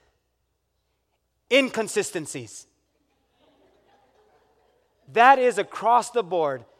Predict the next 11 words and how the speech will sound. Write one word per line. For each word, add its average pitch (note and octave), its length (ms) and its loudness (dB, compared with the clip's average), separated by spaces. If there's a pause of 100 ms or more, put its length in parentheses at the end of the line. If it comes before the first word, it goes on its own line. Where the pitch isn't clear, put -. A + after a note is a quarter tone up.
(300)
There A3 220 2
will A#3 200 2
be G3 240 -6
consistent, C#4 1080 -8 (360)
this G#3 140 -8
will B3 100 -2
happen B3+ 320 -4
all C4 260 2
the C#4 100 2
time, D#3+ 440 -6 (1300)
inconsistencies. G3+ 1120 -10